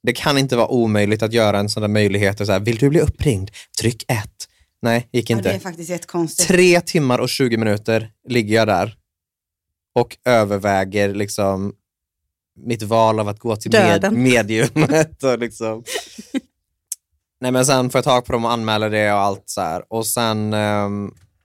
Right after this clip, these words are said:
Speaker 1: ja, men jag vet inte. Jag har ju en annan, ett annat problem som jag har berättat om som vi inte ska ta här. Det var också i samband med liksom allt det här. Och det är
Speaker 2: En åkomma.
Speaker 1: väldigt ovanligt.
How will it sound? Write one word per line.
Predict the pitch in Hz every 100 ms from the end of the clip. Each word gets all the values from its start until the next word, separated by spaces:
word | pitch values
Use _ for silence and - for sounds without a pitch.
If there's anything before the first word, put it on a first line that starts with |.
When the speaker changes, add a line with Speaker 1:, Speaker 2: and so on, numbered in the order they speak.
| _ _ _ _ -
Speaker 1:
ja, |
men | 139 147
jag |
vet | 135 131
inte. | 117 90 123 _ _ _ _ _ - -
Jag | 127 139
har | 135
ju | 123
en | 123
annan, | 131 127 117 117 123
ett | 123
annat | 123 117 113
problem | - 120 113 104 110
som | 123 113
jag |
har | 107
berättat | 110 113 101
om | 104 117
som | 107
vi | 110
inte | 107
ska | - -
ta | 104 104
här. | 107 98 110 117
Det | 120 117
var |
också | 107 - - 123 120 - _
i | 123
samband | 123 123 104 101 107
med | 110
liksom | 110 - 107
allt | 98 110
det | 117
här. | 120 113 123 - _ _ _ -
Och | 117
det |
är | 117 117
Speaker 2:
En | 104
åkomma. | 208 226 - - 180 185 117
Speaker 1:
väldigt | 117 123 113 110
ovanligt. | 120 113 110 107 107 107 120 _ -